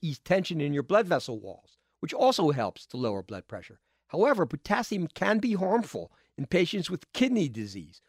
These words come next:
or any condition that affects how the body handles potassium, as well as those who take certain medications, so be sure you do not fall under one of those categories.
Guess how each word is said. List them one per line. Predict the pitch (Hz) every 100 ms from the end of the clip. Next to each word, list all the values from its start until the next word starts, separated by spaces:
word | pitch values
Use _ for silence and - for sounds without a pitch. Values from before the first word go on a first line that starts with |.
| _ -
or | -
any | 196 254 247
condition | 196 135 123 175 151
that | 127
affects | - - 185 -
how | 139
the | 131
body | 143 135 123
handles | 240 302 220 -
potassium, | 113 120 104 - 165 - - _ -
as | 170 135
well | 139 165 165
as | 135
those | 143 135
who | 131
take | - 170 -
certain | - 240 208 135
medications, | 123 120 220 226 - 156 147 - _ _
so | 147
be | 147
sure | - 254
you | 175 131
do | 127
not | 143 -
fall | - 214 180 135 -
under | 127 120
one | 120
of | 110
those | 117 101
categories. | - 151 113 98 78 -